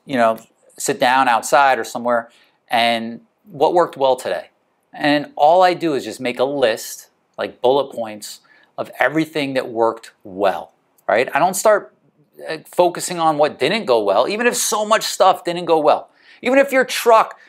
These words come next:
somebody sent in a picture, uh, <laughs> last week of their truck, got, I called it getting turned into a convertible. It happened to me many times. The guys went under the bridge, shouldn't have went under that bridge with the truck, whole top peeled off. I'm sure some of you have had that happen before.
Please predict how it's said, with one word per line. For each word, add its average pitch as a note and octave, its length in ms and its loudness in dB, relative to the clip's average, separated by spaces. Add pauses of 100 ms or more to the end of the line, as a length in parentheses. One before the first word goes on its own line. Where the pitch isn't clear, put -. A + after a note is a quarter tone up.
(120)
somebody G3 300 0
sent F#3+ 220 2
in F3+ 80 2
a C#3+ 60 2
picture, D3+ 540 -2
uh, B2+ 260 4 (120)
<laughs> - 40 -16
last D3 340 0
week D3+ 260 0
of G#2 80 -6
their A#2 120 2
truck, - 420 0 (300)
got, C3+ 260 -2
I E3 80 0
called D3+ 280 4
it C#3 180 -6
getting B2+ 240 -2
turned D3+ 280 2
into C3+ 220 0
a B2+ 60 2
convertible. A#2 640 0
It - 20 -12
happened A#2+ 240 -2
to A#2 40 -10
me A#2 100 -8
many A2+ 300 -2
times. G2 340 -4
The G#2+ 80 -12
guys A#2 240 2
went A#2+ 160 0
under A2+ 160 -2
the G#2+ 80 -4
bridge, D#3+ 520 2 (680)
shouldn't F3+ 300 0
have E3 80 6
went D#3 120 6
under D#3 180 4
that D#3 200 4
bridge D3+ 240 2
with C#3 140 -4
the B2+ 60 -4
truck, F3+ 420 2 (560)
whole D3 560 2
top - 360 -2
peeled G2+ 260 0
off. F#2+ 200 2
I'm A#2+ 100 -12
sure D3 200 2
some C#3+ 180 2
of C3 100 2
you C3 60 -4
have A#2 100 -4
had A#2+ 220 2
that A2 160 2
happen G#2 380 -4
before. F2+ 440 -6